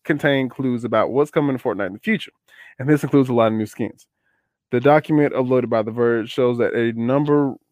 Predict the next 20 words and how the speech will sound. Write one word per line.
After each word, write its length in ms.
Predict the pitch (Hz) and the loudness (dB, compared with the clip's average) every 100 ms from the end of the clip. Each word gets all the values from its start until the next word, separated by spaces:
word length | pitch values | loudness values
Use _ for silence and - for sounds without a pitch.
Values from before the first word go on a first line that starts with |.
| _ 123 | _ -10
real 340 | 127 160 180 143 | 0 4 4 2
and 180 | 131 | -2
fictional 380 | - 220 - 160 | -4 -8 -2 -2
char-, 280 | - 151 - - | 2 0 0 -4
that 180 | 131 127 | 0 2
a 60 | |
number 560 | 123 139 196 185 127 143 - - _ | 2 2 2 2 0 -2 -8 -20 _
of 220 | 117 117 | -10 -2
real 240 | 143 175 180 | 2 4 2
and 100 | 135 | -2
fictional 300 | 147 - 143 | -6 -6 -4
characters 360 | 143 127 127 127 | 0 0 -2 -12
could 120 | 135 | -10
get 140 | 117 | -10
skins 340 | - 131 123 - | -8 -8 -6 -8
for 80 | 117 | -10
Fortnite 320 | 123 87 107 | -8 -6 -6
in 60 | 104 | -6
the 40 | |
future, 440 | 131 151 87 113 | -4 -6 -6 -14